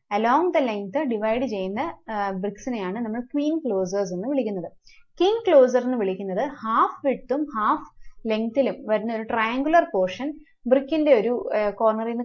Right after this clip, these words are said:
cut ചെയ്യുമ്പോൾ അതിനെ king closer എന്ന് വിളിക്കുന്നു. അടുത്ത ടൈപ്പ് ആണ് ബിവെൽഡ്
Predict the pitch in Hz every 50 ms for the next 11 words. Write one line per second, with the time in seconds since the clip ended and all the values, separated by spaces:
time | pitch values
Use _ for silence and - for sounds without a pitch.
0 | 247 208 202 - 233 202 196 180 185 190 226 233 208 185 202 240 247 254 - 330
1 | 349 359 339 - 247 202 190 185 185 196 175 185 247 294 285 247 220 196 185 170
2 | - - - - - _ - - - - - 339 370 381 403 370 359 277 220 214
3 | 220 - 208 196 220 277 269 240 - - - - 208 208 254 262 294 311 320 294
4 | 254